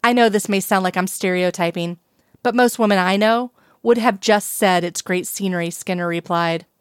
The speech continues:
Reyes laughed, and Skinner noted that her laugh had an almost throaty musical tone to it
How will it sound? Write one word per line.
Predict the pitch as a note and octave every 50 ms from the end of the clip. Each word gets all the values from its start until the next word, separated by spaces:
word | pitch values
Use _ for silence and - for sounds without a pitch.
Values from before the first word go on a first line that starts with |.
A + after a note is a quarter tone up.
| _ _ _ _ _ _ _ _ _ _ _ _ _ _ _ _ _ _ _ _ _ _
Reyes | - A#3 B3+ D4+ D4 C#4 -
laughed, | A#3 A3 G#3+ G3+ F#3+ F#3 - -
and | G#3 F#3+ F#3+
Skinner | - - - - A3 G#3+ A3
noted | G#3+ G#3 G3+ G3 F3+
that | F#3 D3+ -
her | - - A3 G#3+
laugh | G3+ F#3+ F3 E3 F3 G3 G3+ _ _ _ _ _ _ _
had | - - A#3+ A#3
an | -
almost | - A3 A3 G#3+ G#3 G3 - - -
throaty | - G#3 A3 G#3+ G3+ G3+ F#3+
musical | F#3 F#3 F#3+ G#3 F#3 F#3 - F#3 F3
tone | - - F#3 F3+ F3 E3+
to | - - E3+
it | E3 D#3+ E3